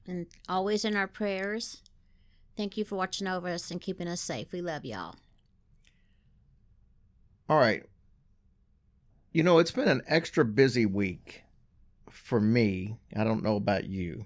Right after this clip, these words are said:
Speaker 2: but for me, there's been a, a lot of people reach out this week that are really struggling. I don't know what it is about this week in particular
Speaker 1: Mm-hmm.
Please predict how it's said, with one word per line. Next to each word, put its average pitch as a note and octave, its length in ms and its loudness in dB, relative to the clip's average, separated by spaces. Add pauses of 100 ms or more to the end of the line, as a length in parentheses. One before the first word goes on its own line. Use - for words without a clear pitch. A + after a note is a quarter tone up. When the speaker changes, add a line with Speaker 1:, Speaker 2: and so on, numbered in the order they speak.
Speaker 2:
but G2+ 160 -4
for G#2+ 180 -2
me, A2 320 4
there's G2+ 240 -2
been A2+ 220 2
a, G2 220 0 (480)
a A2+ 100 6
lot A#2+ 500 4
of B2 140 4
people B2 320 -2
reach G#2+ 280 0
out G2 180 2
this - 220 -8
week F2 180 -6
that G2 120 -4
are G2 60 0
really G2 240 -2
struggling. G2 600 -6
I G#2+ 40 -4
don't G#2+ 180 0
know A2 120 2
what A2 180 4
it G2+ 60 2
is G#2+ 180 4
about G#2 300 0
this G#2+ 220 0
week G#2+ 260 0
in G2+ 120 0
particular F#2 760 -4
Speaker 1:
Mm-hmm. G3+ 400 -2